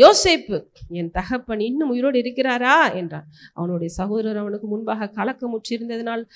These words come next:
அவனுக்கு உத்தரவு சொல்லக்கூடாமல் இருந்தது. அப்பொழுது யோசேப்பு தன் சகோதரரை நோக்கி, 'என் கிட்ட வாருங்கள்' என்றான். கிட்ட போனார்கள். அப்பொழுது அவன், 'நீங்கள் எகிப்துக்கு போகிற இடத்தில் விற்று போட்ட உங்கள் சகோதரனாகிய யோசேப்பு,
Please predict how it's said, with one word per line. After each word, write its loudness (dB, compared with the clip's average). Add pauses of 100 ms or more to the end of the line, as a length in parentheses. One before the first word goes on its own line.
(160)
அவனுக்கு -2
உத்தரவு -2
சொல்லக்கூடாமல் 0
இருந்தது. -4 (120)
அப்பொழுது -4
யோசேப்பு -4 (280)
தன் -6
சகோதரரை 0
நோக்கி, -4 (140)
'என் -4
கிட்ட -2
வாருங்கள்' 0
என்றான். -10 (340)
கிட்ட 0 (100)
போனார்கள். -2
அப்பொழுது -2
அவன், -6
'நீங்கள் -4
எகிப்துக்கு -4 (100)
போகிற -2 (120)
இடத்தில் -8
விற்று -10
போட்ட -4
உங்கள் -8
சகோதரனாகிய -6
யோசேப்பு, 0